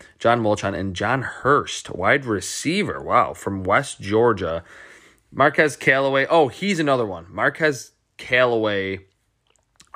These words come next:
wide receiver from Tennessee, made the Saints. Almost forgot him. Had him circled, actually. It's funny that he makes the Saints because,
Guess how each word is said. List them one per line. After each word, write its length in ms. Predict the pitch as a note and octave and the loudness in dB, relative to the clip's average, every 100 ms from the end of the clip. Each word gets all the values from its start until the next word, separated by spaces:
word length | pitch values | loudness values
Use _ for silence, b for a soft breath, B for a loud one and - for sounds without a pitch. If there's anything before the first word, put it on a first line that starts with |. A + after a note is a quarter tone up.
| - - - | -20 -16 -2
wide 220 | A#2 C#3 | 2 2
receiver 520 | C3+ - B2 A2+ A2 | 2 -2 -4 -2 -2
from 160 | G#2 G2 | -2 -8
Tennessee, 500 | - A#2 A2 - A2 | -4 -4 -4 -4 -4
made 360 | G2+ A#2+ D3 | -2 -2 -2
the 80 | C3 | -6
Saints. 840 | - - - A2 F2 - - - - b b - | -8 -8 -6 -6 -8 -12 -16 -16 -18 b b -4
Almost 280 | B2+ B2 | -2 -2
forgot 340 | - G2 F#2 F2+ | -2 0 0 0
him. 240 | B1+ - _ B B B B B | -6 -12 _ B B B B B
Had 200 | - A#2 | -2 0
him 160 | A2 G2 | 0 -2
circled, 480 | - A#2+ A2 D#2+ D2+ | -2 0 2 0 -4
actually. 560 | D#2+ - D#2 B1 G#1 _ b b b b b b b b b b b _ _ _ _ _ _ _ _ - | -6 -6 -6 -6 -10 _ b b b b b b b b b b b _ _ _ _ _ _ _ _ -6
It's 160 | - | 0
funny 240 | - F3 F#3 | 4 4 6
that 120 | E3+ | 4
he 60 | |
makes 240 | C#3 C3+ - | 4 0 -4
the 60 | |
Saints 420 | A2 - G#2+ C#3 - | -6 -2 -2 -2 -4
because, 360 | A2+ A2+ - | -4 -4 -4